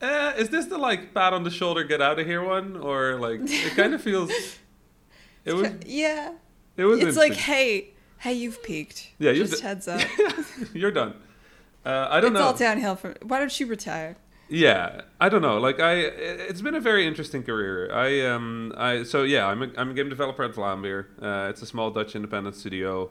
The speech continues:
Speaker 1: We're the creators of, uh, games such as Super Crate Box, uh, Ridiculous Fishing, which won the I O S Game of the Year in two thousand and thirteen, and as far as I know, is still the only fishing game about machine guns.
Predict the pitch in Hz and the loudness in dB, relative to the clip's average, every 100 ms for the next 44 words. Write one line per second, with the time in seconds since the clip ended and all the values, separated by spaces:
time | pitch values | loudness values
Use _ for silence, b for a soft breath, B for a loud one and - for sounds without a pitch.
0 | - 107 101 101 101 98 101 98 107 104 | -10 -8 -4 -2 -2 -2 -4 -6 -2 0
1 | 101 101 101 101 98 98 - - 95 95 | 0 -2 -2 -4 -6 -8 -16 -8 -6 -6
2 | 92 101 101 101 101 101 - 101 98 98 | -6 -6 -6 -6 -8 -10 -6 -4 -4 -6
3 | 107 - 151 151 147 147 147 - - - | -10 -4 -2 0 0 0 -2 -6 -18 -16
4 | - 98 95 101 110 107 104 - 151 151 | -6 -4 -2 -2 -4 -4 -6 -2 -2 -2
5 | 139 131 110 - 104 101 98 101 98 101 | -4 -6 -8 -6 -8 -6 -4 -2 -4 -6
6 | - 101 98 104 104 107 107 110 110 104 | -8 -10 -10 -8 -6 -4 -6 -6 -2 -2
7 | 104 101 117 110 127 131 120 104 104 - | -4 -8 -6 -6 -4 -6 -6 -6 -4 -2
8 | 139 123 127 127 123 117 123 120 117 104 | 0 0 0 -2 -4 -4 -4 -2 -2 -4
9 | 110 113 - 107 110 107 104 101 104 95 | -4 -6 -6 -6 -4 -2 -2 -2 -4 -6
10 | - 131 135 147 143 | -6 -6 -4 -4 -6